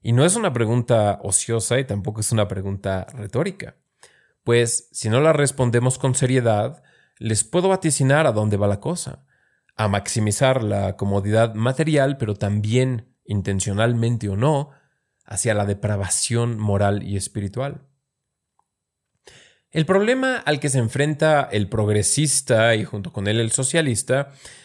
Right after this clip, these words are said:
es que si la utopía no puede ser ahora, entonces ya no hay por qué molestarse.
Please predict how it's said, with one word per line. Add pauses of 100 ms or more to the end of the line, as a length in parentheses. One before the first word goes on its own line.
(120)
es
que
si
la
utopía
no
puede
ser
ahora,
entonces
ya
no
hay
por
qué
molestarse.